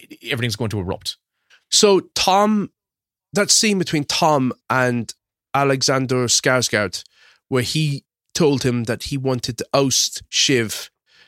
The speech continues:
Speaker 2: because he didn't think that she was right and he wanted him to take her place, and he agreed to it. I thought that was an electric scene. But when he agreed to do that, I need to walk through some things because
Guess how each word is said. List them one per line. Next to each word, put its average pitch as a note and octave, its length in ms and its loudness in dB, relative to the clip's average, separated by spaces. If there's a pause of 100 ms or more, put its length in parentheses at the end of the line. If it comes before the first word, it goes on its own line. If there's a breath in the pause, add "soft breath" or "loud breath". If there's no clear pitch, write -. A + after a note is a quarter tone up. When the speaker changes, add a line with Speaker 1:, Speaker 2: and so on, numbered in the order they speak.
(160 soft breath)
Speaker 2:
because A#2+ 840 0
he B2 120 -4
didn't A#2+ 200 -4
think A2+ 160 -8
that - 120 -8
she - 100 -2
was A2 140 -6
right A#2 360 -2
and A2+ 100 -4
he B2 60 -2
wanted B2 320 -2
him A2 420 -2 (380)
to - 80 -18
take C3 200 -2
her A#2 100 -2
place, - 580 0 (580 soft breath)
and G2+ 120 -6
he C#3+ 380 0
agreed C3 340 0
to E2+ 140 -4
it. D2+ 100 -6 (640 soft breath)
I A2+ 60 -2
thought C3+ 140 0
that C#3 140 0
was A#2 160 -2
an A#2 60 -2
electric C3 480 -2
scene. G2+ 300 -2 (520 loud breath)
But D#3 100 4
when G#3+ 140 6
he A3+ 140 6
agreed F#3 220 2
to - 100 -6
do F3 180 2
that, G#2 320 2 (640 loud breath)
I D3+ 60 -4
need G#3+ 160 0
to F#3+ 80 0
walk D#3 320 0
through F#3 180 0
some B2+ 160 -2
things G#2 200 -4
because - 480 0